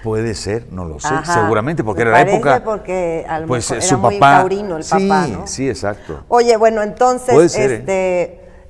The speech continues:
Speaker 2: te decía yo, eh, algún momento, eh, dijiste, "Ay, sí quisiera ser padre, papá".
Speaker 1: No, eh,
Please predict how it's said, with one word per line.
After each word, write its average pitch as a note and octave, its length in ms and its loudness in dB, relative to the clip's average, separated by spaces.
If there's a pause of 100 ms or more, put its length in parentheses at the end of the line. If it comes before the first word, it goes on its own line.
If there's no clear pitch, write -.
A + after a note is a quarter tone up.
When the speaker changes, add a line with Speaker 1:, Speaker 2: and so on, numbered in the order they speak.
Speaker 2:
te A3 120 0
decía G#3+ 380 0
yo, F#3+ 320 -2
eh, F#3 160 -4
algún G3 520 -6
momento, G#3 720 -8
eh, F3+ 80 -10 (100)
dijiste, F3 520 -16
"Ay, G#3 360 -14
sí G3 120 -20
quisiera G3 340 -18
ser F#3 240 -14
padre, - 380 -18 (1120)
papá". C#3+ 360 -12 (1200)
Speaker 1:
No, F3 160 -10
eh, D#3+ 60 -8